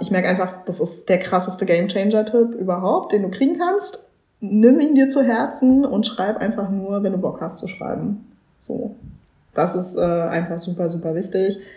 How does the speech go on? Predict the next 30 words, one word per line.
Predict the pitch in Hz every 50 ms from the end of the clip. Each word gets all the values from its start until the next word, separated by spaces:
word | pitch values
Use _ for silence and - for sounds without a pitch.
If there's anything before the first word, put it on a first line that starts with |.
| - - - _ _ _
Und, | - 180 180 180 175 175 180 - -
ähm, | 170 170 165 170 170 170
genau, | - 175 165 160 165 175 185 - - - _ _ _ _ -
als | 175 175 -
Praxistipp, | - - 180 180 175 - 202 190 - - 202 185 185 185
damit | - 165 165 175 175 175 -
du | 175
dir | 175 175 170
das | 175 170 -
ermöglichen | - 165 165 170 190 190 - 180 180 185 180
kannst, | 185 165 165 170 175 - - - - - _ -
nutz | 180 180 175 -
die | - 190
Flow-Tage, | 180 - 180 170 175 175 - 180 175 180 175 180 180
schreib | 180 - - 175 170 175
so | - -
viel, | 180 - - 175 170 170 170
wie | 170
du | 165 165
kannst, | - - 220 247 285 254 - - - - - _ _ _ _ _
um | - 202 202
einfach | - 170 180 - - -
auch | - 160 -
so | - 175
ein | 175
bisschen | 175 180 - 180 180
auf | 180 175
Schublade | - - 254 - 247 220 214 220 220 226
zu | - - 233 226
haben, | 226 202 202 208 214 220 226 233 233 -